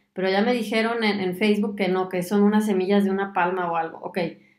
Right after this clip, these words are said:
pues sí, yo no sabía exactamente qué era, pero yo pensé que era como un tipo mole o algo. Bueno,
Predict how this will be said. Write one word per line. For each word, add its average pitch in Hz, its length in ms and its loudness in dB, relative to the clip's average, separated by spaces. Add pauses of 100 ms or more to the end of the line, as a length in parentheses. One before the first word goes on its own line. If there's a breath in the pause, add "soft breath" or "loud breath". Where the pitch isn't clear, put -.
(120)
pues 180 120 -6
sí, 208 100 2
yo 208 120 6
no 247 140 2
sabía 240 300 2
exactamente 220 600 0
qué 185 140 0
era, 175 200 0
pero 170 160 -6
yo 190 160 -2
pensé 226 260 -4
que 214 80 -4
era 214 160 0
como 190 160 -2
un 190 100 -4
tipo 202 280 -2
mole 202 320 0
o 185 100 0
algo. 185 240 0
Bueno, 190 300 -2